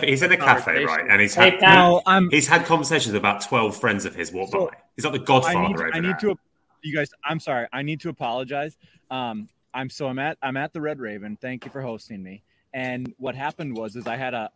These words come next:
Speaker 4: a, a dear old friend that I have not seen for eleven years. He was here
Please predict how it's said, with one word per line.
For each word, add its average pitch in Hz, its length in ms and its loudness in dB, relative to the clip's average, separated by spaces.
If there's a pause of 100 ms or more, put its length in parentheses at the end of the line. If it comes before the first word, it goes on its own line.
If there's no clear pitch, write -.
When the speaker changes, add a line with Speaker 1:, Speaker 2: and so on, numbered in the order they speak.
Speaker 4:
a, 120 80 -12 (460)
a 127 80 -12
dear 156 400 -4
old 143 280 -6
friend 131 300 -8
that 110 80 -8
I 110 80 -8
have 123 180 -8
not 143 220 -8
seen 135 260 -10
for 123 220 -10
eleven 117 580 -8
years. 113 540 -10
He 143 160 -8
was 139 160 -8
here 139 360 -4